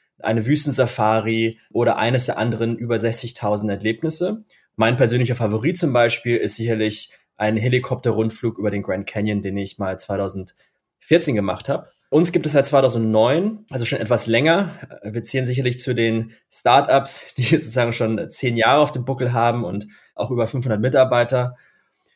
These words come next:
Und ja, zu deiner Frage, es war sicherlich eine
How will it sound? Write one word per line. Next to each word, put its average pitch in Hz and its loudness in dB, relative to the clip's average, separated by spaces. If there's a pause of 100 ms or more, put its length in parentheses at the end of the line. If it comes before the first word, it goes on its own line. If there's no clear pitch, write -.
(160)
Und 160 6
ja, 170 10
zu 170 0
deiner 160 6
Frage, 151 4
es - 2
war 135 6
sicherlich 139 0
eine 120 0